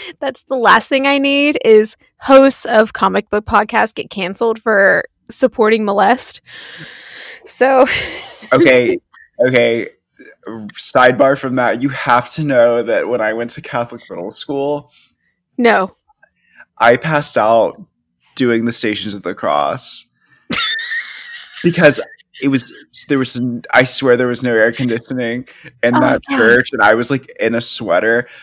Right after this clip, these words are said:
Speaker 2: But let me tell you, Renee, the story that went around was that I was moved by the Spirit and passed out during the Stations of the
Speaker 1: No.
Speaker 2: Cross. <laughs>
Speaker 1: <laughs> That's fucking, they did it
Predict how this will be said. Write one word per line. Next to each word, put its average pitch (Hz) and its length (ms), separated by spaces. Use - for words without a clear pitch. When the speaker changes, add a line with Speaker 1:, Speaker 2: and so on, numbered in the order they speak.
Speaker 2:
But 135 120
let 123 320
me 156 120
tell 139 320
you, 151 160
Renee, 135 320
the 147 140
story 151 840
that 147 280
went 139 220
around 127 420
was 127 100
that 127 100
I 101 120
was 117 140
moved 113 440
by 117 120
the 113 120
Spirit 107 480
and 123 180
passed - 480
out 117 240
during 143 260
the 214 80
Stations 208 360
of 185 60
the 185 80
Speaker 1:
No. 185 40
Speaker 2:
Cross. 156 720
<laughs> - 800
Speaker 1:
<laughs> - 0
That's - 1600
fucking, - 460
they 330 120
did 370 300
it - 0